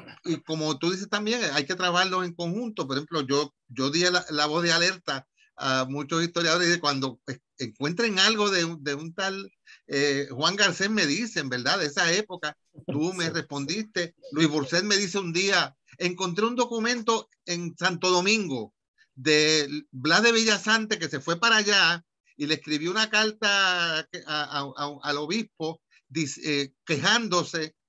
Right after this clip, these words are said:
Speaker 1: de que le quitaron el, el control de la hacienda,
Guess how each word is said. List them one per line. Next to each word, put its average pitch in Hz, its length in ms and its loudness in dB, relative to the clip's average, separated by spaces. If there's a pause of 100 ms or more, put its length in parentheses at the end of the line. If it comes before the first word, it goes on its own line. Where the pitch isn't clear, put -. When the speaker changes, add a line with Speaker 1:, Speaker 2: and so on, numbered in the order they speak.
(140)
Speaker 1:
de 151 160 -2
que 170 80 0
le 156 140 2
quitaron 185 720 2
el, 156 420 -2
el 143 220 -8
control 151 400 -4
de 214 80 2
la 208 80 2
hacienda, 175 640 0